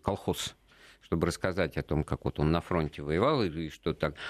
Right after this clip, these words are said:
А ему дире-, э, председатель колхоза говорит: "Да, э, тут самое страшное, что они все у-, удрали в город на рынок продавать вот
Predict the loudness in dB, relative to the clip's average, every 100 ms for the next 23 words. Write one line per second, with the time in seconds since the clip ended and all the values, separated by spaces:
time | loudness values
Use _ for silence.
0 | -10 -6 -4 -2 -4 -4 -4 -2 2 4
1 | 4 6 6 4 0 -2 0 0 0 0
2 | 0 0 2 2 2 2 2 2 2 0
3 | -2 -2 -2 0 0 4 4 4 2 -2
4 | -8 -16 -4 0 2 2 0 2 2 4
5 | 2 0 -4 -6 -2 0 0 -2 -2 2
6 | 4 4 4 2 2 2 2 2 2 4
7 | 4 2 0 0 0 4 4 2 0 -8
8 | -8